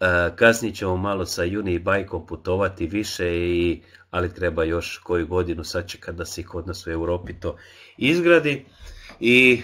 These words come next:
znam da ćemo, e, se svi, e, voziti, e, s-,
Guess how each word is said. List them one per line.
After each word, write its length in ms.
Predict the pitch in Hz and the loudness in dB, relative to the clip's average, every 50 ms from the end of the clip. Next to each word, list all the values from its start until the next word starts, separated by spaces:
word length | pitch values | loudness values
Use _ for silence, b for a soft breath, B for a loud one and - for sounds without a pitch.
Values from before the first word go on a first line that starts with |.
| - | -4
znam 340 | 95 92 98 120 117 110 101 | -10 -2 2 4 4 4 4
da 100 | 90 92 | 0 -2
ćemo, 420 | 90 - 92 87 90 90 90 90 | -2 -2 -4 -2 0 0 0 0
e, 560 | 87 87 - - - - 80 82 78 80 82 82 | -2 -2 -8 -14 -12 -10 -8 -6 -6 -6 -6 -6
se 200 | - - 85 80 | -6 -6 -4 -4
svi, 300 | - - - 90 90 90 | -4 -6 -4 -2 -2 -2
e, 340 | 87 - - - - 85 82 80 80 76 65 | -2 -4 -12 -14 -10 -8 -8 -8 -8 -8 -6
voziti, 840 | 85 90 92 90 85 87 80 - - 82 80 80 80 78 78 - _ _ | -2 -2 0 0 -2 -4 -8 -8 -8 -8 -6 -6 -6 -8 -10 -14 _ _
e, 360 | - 80 80 80 78 78 73 | -12 -8 -8 -6 -6 -8 -8
s-, 180 | - - - | -10 -12 -14